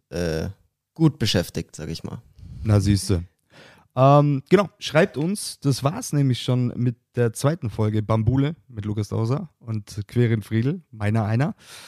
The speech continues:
Speaker 2: Ähm, es war mir ein inneres Olympia, Luki. Es war
Speaker 1: Danke.
Speaker 2: richtig schön.
Speaker 1: Mir war's ein innerliches Blumenpflücken. Ich hoffe, euch hat's gefallen und schaltet ein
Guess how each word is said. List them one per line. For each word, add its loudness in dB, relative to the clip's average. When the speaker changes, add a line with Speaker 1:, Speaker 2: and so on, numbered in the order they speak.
Speaker 2:
Ähm, 4
es -4
war -2
mir -2
ein -4
inneres -4
Olympia, -2
Luki. -2
Es -8
war 4
Speaker 1:
Danke. 4
Speaker 2:
richtig 0
schön. -2
Speaker 1:
Mir 0
war's 4
ein 2
innerliches 2
Blumenpflücken. 2
Ich -2
hoffe, 4
euch 4
hat's 2
gefallen 4
und 4
schaltet 4
ein 4